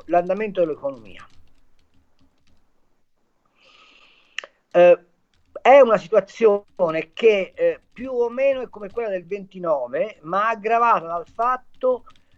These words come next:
che la base produttiva per quel che riguarda l'Italia, eh, si è contratta. Ecco, questo è quello che succede.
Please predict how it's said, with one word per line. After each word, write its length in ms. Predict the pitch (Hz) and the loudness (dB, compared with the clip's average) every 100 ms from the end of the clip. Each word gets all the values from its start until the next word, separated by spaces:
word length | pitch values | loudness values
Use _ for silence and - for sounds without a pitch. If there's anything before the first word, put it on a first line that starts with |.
| - _ | -20 _
che 140 | - | -6
la 140 | 180 185 | -2 0
base 300 | 226 214 185 | 2 0 -2
produttiva 520 | 165 165 - 214 170 | -12 -16 -10 0 0
per 140 | 139 | 0
quel 160 | - 180 | -10 -10
che 100 | 180 | -10
riguarda 400 | 139 180 185 - | -4 -2 0 -2
l'Italia, 840 | 165 160 233 240 254 254 254 214 - - - - | -6 -2 0 0 2 2 2 -2 -12 -14 -14 -10
eh, 280 | - 170 - | -4 -4 -6
si 220 | - - | -12 2
è 120 | 208 - | 2 2
contratta. 640 | 185 165 104 - _ - - _ _ _ _ _ _ _ _ - - - - - - | -4 -4 -12 -12 _ -20 -20 _ _ _ _ _ _ _ _ -20 -20 -18 -16 -12 -6
Ecco, 240 | 175 - - | -6 -6 -8
questo 280 | 214 190 | -8 -8
è 20 | 175 | -8
quello 180 | 156 | -6
che 100 | 147 135 | -6 -10
succede. 380 | - - 87 | -10 -8 -8